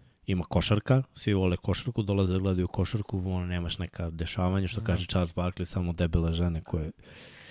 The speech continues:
Speaker 1: jedu hamburgere, <laughs> kako je lik lud. <laughs> Znaš kako
Speaker 2: Mogu
Speaker 1: je
Speaker 2: je
Speaker 1: krenuli
Speaker 2: lud,
Speaker 1: priča
Speaker 2: mogu je
Speaker 1: San
Speaker 2: lud.
Speaker 1: Antonio, on mora da, da plasira tu priču.
Speaker 2: Mogu je lud. Al Duncan stvarno jeste jedan od baš pocenjenih igrača.
Speaker 1: Pa, s-, pazi,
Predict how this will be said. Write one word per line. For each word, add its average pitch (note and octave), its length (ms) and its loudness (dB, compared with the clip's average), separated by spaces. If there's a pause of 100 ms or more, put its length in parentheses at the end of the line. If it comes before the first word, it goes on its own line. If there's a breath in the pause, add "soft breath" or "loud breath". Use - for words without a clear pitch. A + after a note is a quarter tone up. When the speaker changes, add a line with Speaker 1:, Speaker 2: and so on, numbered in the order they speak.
(280 loud breath)
Speaker 1:
jedu F#2 300 4
hamburgere, F2 680 -2
<laughs> - 20 -20
kako - 240 -12
je E2+ 60 -2
lik E2 220 -2
lud. F2+ 240 4 (180)
<laughs> - 120 -2
Znaš B2 180 4
kako C3 120 2
Speaker 2:
Mogu C3 140 6
Speaker 1:
je A2 40 4
Speaker 2:
je G#2 60 2
Speaker 1:
krenuli A#2+ 220 4
Speaker 2:
lud, G#2 100 -2
Speaker 1:
priča A#2 160 2
Speaker 2:
mogu A2+ 100 2
je G2+ 100 0
Speaker 1:
San A2+ 100 4
Speaker 2:
lud. A2+ 80 4
Speaker 1:
Antonio, A2+ 400 2
on G#2+ 80 -4
mora G#2+ 260 0
da, F#2 120 -4 (500 loud breath)
da A2 80 8
plasira G#2+ 500 4
tu G2 160 -2
priču. - 460 0 (140)
Speaker 2:
Mogu F#2+ 220 -12
je F2+ 60 -8
lud. F#2 180 -8 (680)
Al A2 160 -2
Duncan A#2 360 0
stvarno G#2 260 -4
jeste A2+ 320 -2
jedan G#2+ 200 2
od G2 120 -4
baš G2 220 -2
pocenjenih G2 500 -6
igrača. F#2 420 -6
Speaker 1:
Pa, A#2 120 2
s-, A#2 300 -4 (140)
pazi, B2+ 460 2